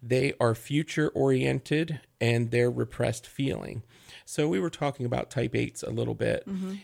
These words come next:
Speaker 1: and how they have to have that armor on, and type threes have to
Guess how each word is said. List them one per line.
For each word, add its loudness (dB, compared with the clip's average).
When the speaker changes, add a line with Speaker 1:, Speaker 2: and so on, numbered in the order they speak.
Speaker 1:
and 2
how 0
they 2
have -4
to -2
have -4
that 0
armor 0
on, -8
and 0
type 0
threes -2
have -4
to -2